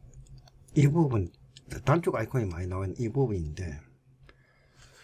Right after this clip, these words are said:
이제 어떤 쪽이냐 그러면 예를 들어서 여기다가 체크하시게 되면은 아이콘이 하나 사라지죠.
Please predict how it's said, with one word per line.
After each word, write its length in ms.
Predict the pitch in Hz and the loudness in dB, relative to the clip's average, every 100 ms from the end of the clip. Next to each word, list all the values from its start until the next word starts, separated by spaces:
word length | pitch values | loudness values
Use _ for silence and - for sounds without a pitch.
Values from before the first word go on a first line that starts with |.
| - - - - - 104 | -20 -18 -20 -20 -20 -12
이제 140 | 85 | -8
어떤 260 | 87 127 131 | -4 -2 4
쪽이냐 280 | 156 127 | 6 6
그러면 300 | 95 90 85 | 4 2 2
예를 120 | 101 123 | 2 2
들어서 200 | 104 170 | 2 4
여기다가 460 | 160 131 135 139 | 4 4 2 0
체크하시게 580 | - 143 - 98 - 101 | 0 -2 0 -2 -2 -2
되면은 440 | 82 85 92 117 - - - | 0 2 2 0 -4 -16 -4
아이콘이 380 | - 135 160 135 | 2 2 4 4
하나 160 | 101 | 2
사라지죠. 680 | 90 139 101 78 95 113 90 | 0 0 0 -4 -6 -6 -6